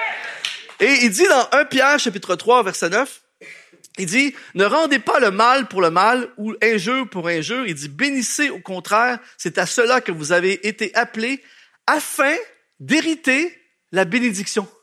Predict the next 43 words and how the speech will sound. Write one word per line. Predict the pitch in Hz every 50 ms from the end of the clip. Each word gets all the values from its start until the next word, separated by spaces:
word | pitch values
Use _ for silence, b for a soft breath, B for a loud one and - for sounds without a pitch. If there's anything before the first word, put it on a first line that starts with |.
| _ _ _ _ _ _ _ _ _ _ _ _ _ _ _ _ _ _ _ _ _ _ _ _ _ _ _ _ -
C'est | - 165
spécial, | - - 247 226 - - - 330 311 247
là. | 208
Il | 202
est | 214 202 247
en | 226 214
train | 220 277 339
de | - -
dire | 233 165 175 226 240 277 320 415 294 - _ b b b b b b b b b b
de | - 135 190 240 254 254 262 269 277 269 - 302 - _ -
ne | 180 175 190 190
pas | 190 190 - 302 294 277 277 294 302 302 - - _ _ _ _
rendre | - 131 165 233 262 277 247 226
le | 220 208
mal | 220 254 262 269 277 226
pour | - 220 220
le | 196 190
mal, | 196 202 208 240 285 349 330 262 - _ _ _ _ _ _ _ _ _ _ _ _ _ _ _ _ _ _ _ -
puis | 262 269 285 302 - -
à | 190 196
cause | - - 285 285 311 262
de | 214 -
ça, | - - - 269 247 277 339 349 - - _ _ _ _ _ -
on | 190
va | 190 196 208 202 -
hériter | 285 262 262 254 - - 269 269 294 330 311 - _ _ _ _
la | 165 190 190
bénédiction. | 180 220 214 214 190 165 185 160 - 208 180 - - _ b b b b b b b b -
Et | 185
quand | 180 311 339
il | 440 392 277 190
parle | 262 247 262 294 311 294
dans | 220 220 202
le | 185 180
texte | 180 240 208 185 175 160
grec | - 233 262 254
de | 202
rendre | 190 165 202 233 240 202
le | 190 180
mal | 196 214 233 247 220 -
pour | - 190
le | 175 165
mal, | 170 175 185 233 269 254